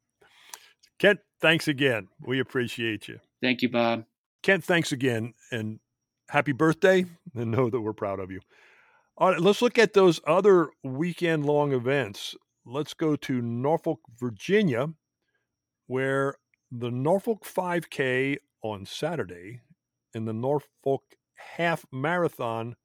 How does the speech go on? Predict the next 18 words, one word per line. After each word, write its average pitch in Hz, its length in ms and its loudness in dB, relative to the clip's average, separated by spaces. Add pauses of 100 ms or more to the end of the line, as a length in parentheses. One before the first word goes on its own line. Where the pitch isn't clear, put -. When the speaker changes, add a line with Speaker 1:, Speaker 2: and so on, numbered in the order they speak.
(300)
Speaker 1:
on 117 160 -6
Sunday 123 680 -4 (680)
combined 175 560 2
to 151 100 2
make 147 320 2 (160)
the 120 160 -2
Get 135 440 4
Naughty 147 520 2
Challenge. 131 720 -2 (260)
Naughty, 131 480 0
N 127 160 -2
A 123 60 -2
U 123 200 -4
T 123 280 -2
I, 123 160 2
short 123 320 -8
for 117 120 -8
nautical. 120 520 -4